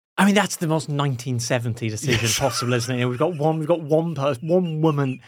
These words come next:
Speaker 1: with a speaking role. We need to save a bit of time. What should we, I just, cut her.
Speaker 2: Apparently about twenty minutes of this film was cut, which apparently Clint is very upset about. I mean, it's a long film, to be
Speaker 1: It
Speaker 2: honest.
Speaker 1: is.
Speaker 2: It's a, it's two hours and twenty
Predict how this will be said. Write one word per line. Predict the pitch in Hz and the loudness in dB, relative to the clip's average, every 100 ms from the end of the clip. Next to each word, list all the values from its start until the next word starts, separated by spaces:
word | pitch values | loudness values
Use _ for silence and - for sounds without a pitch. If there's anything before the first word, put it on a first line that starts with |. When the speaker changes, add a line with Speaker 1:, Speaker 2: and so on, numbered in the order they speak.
| - _ | -20 _
Speaker 1:
with | 143 | -6
a | 139 | -4
speaking | - - 160 151 131 | -2 0 0 0 0
role. | 117 110 127 143 - - - - | 2 2 -2 -6 -18 -18 -6 2
We | |
need | 175 | 4
to | 165 | 4
save | 175 165 | 2 2
a | |
bit | 139 175 | 2 0
of | 120 | 2
time. | 156 135 | 4 4
What | 131 139 | 2 -4
should | |
we, | 214 | -4
I | 185 | -4
just, | 135 - - - - _ _ - | -10 -18 -20 -20 -20 _ _ -14
cut | - 117 | -12 -10
her. | - _ - | -14 _ -6
Speaker 2:
Apparently | 156 233 226 | 0 2 0
about | 165 180 - | 2 2 2
twenty | 190 160 | -2 0
minutes | 160 131 | -2 -2
of | 139 | -4
this | - | -2
film | 139 123 | 0 2
was | 117 | 0
cut, | - 101 71 - - - | 0 -2 -2 -8 -16 -8
which | - - | -8 -4
apparently | 131 160 147 | -2 0 -2
Clint | - 143 117 | -4 -4 -2
is | |
very | 135 117 | 2 4
upset | 85 127 104 | 4 0 0
about. | 73 | 0
I | |
mean, | 120 | 0
it's | 123 | -2
a | 143 | -2
long | 185 208 110 | 0 0 0
film, | 143 110 73 65 | 2 2 0 -6
to | - | 0
be | |
Speaker 1:
It | 117 | 4
Speaker 2:
honest. | 370 359 - | 4 2 0
Speaker 1:
is. | 110 | 0
Speaker 2:
It's | 127 117 | 0 0
a, | 135 | -4
it's | |
two | 117 196 | 0 4
hours | 170 123 | 4 4
and | 123 | 0
twenty | 127 113 110 101 92 | 0 0 0 0 -2